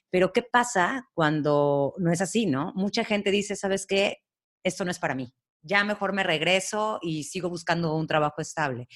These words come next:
¿A ti qué fue lo que te funcionó para no tirar la toalla y decir, "¿Sabes qué?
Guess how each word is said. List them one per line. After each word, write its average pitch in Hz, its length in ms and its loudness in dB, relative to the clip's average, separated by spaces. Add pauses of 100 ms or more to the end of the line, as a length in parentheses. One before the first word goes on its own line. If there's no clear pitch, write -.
(380)
¿A 165 100 -10
ti 214 260 -2
qué 233 100 0
fue 220 140 -2
lo 208 80 -4
que 202 80 -6
te 175 140 -6
funcionó 147 760 -6 (640)
para 147 440 4
no 175 420 2
tirar 165 280 2
la 147 160 0
toalla 139 460 -2
y 135 80 -12
decir, 165 420 -6
"¿Sabes 165 320 -4
qué? 170 360 0